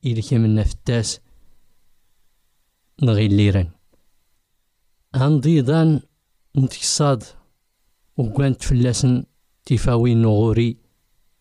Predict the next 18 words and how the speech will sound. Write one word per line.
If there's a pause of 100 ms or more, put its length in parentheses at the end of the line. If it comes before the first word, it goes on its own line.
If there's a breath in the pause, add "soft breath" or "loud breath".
(680)
هاني
محضان
لي
لان
غرابو (160)
تولي
ديسني
لان. (1500)
وشكاند (680)
صداري
دارني
يسوع
كنو
نجيس. (1120)
سولاوني
عمر
نص
نميرت.